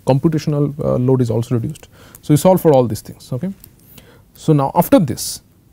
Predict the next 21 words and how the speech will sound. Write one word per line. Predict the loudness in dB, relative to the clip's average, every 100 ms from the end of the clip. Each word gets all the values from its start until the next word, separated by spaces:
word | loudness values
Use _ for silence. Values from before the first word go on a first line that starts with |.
| _ -8
okay, | -6 -8 _ _ -20 _ -2
you | 6
have | 6
not | 6 4
solved | 4 2 4
for | 2
any | 2 2
of | 2
the |
reactive | 2 2 -2 -6
scalars. | -6 -10 -10 -16 -20 _ _
So, | -2 0
this | 2 0 -2 -12 _ _ -20 _ _ -20 _ _ _ -18 -2
not | 2 2
solved, | 2 -2 -2 -8 -16 -20 _ _ _ _ _ _ _ _ _ -20 _ _ _ -20 _ _ _ _ _ _ _ _ -20 _ _ _ _ _ _ _ _ _ _
these | -2 0 2
governing | 4 4 4 2 0 -4 _ _ _ _ _ -10
equations | -6 0 2 2 -2 -4 -6 -18 _ _ _ _ _ -20 _ _ _ _ _ _ _ _ _ _ _ _ -6
to | -4
be | -2
solved. | -4 -6 -8 -14